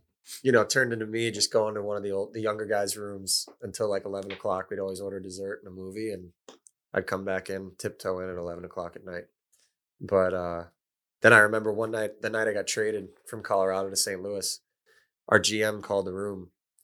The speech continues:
at, like, midnight, and we were asleep, and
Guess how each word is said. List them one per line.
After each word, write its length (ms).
at, 140
like, 220
midnight, 400
and 200
we 100
were 160
asleep, 460
and 200